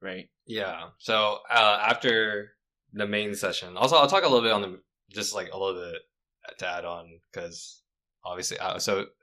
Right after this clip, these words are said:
Speaker 2: I think, uh, so essentially Sean and I were both solo. I think other, the other people, they had either, like, a local staff or
Speaker 1: Mm-hmm.
Speaker 2: someone from our team
Speaker 1: Mm-hmm.
Speaker 2: joined them. But,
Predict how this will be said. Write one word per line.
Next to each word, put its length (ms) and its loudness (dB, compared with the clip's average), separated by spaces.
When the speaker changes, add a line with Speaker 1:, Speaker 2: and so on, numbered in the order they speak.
Speaker 2:
I 80 0
think, 220 0
uh, 80 6
so 120 6
essentially 360 4
Sean 180 4
and 80 2
I 60 0
were 100 -2
both 200 -4
solo. 280 -8
I 100 -8
think 240 0
other, 680 4
the 100 4
other 200 4
people, 320 -2
they 160 6
had 320 4
either, 240 2
like, 140 -2
a 40 -2
local 300 -6
staff 260 2
or 160 0
Speaker 1:
Mm-hmm. 80 -8
Speaker 2:
someone 300 -8
from 240 -12
our 180 -10
team 280 -16
Speaker 1:
Mm-hmm. 220 -20
Speaker 2:
joined 300 -10
them. 340 -16
But, 300 -8